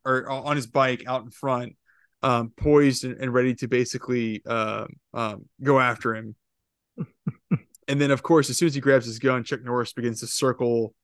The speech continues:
Speaker 1: the building, and all you hear is this motorcycle engine while Robert Forster is just freaking out on the inside. And, of course, there's this wonderful wide shot they do within the building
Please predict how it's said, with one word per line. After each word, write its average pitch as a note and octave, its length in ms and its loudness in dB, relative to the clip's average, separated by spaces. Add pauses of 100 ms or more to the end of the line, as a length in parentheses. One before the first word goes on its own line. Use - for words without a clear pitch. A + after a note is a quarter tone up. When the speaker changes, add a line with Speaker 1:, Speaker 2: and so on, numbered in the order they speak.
(300)
Speaker 1:
the C3+ 80 -4
building, D3 460 4
and C3 100 2
all B2+ 100 4
you B2+ 120 2
hear A#2+ 200 -2
is A#2 80 -4
this A2 160 -12
motorcycle A2+ 480 -4
engine A2+ 320 -6
while G#2 140 -8
Robert G#2+ 260 -6
Forster A2+ 400 -6
is G2+ 80 -12
just - 200 -16
freaking A#2+ 280 -6
out G#2+ 100 -8
on F#2 60 -14
the G#2+ 100 -16
inside. A2 580 -8 (560)
And, B2+ 180 -2
of A#2 80 -8
course, D3+ 640 4 (580)
there's C3 140 -4
this B2+ 160 -4
wonderful D#3+ 500 2
wide B2 300 2
shot B2 240 -2
they A2 120 -6
do A2+ 220 -4
within A#2 260 -4
the A#2 60 -6
building A2+ 540 -2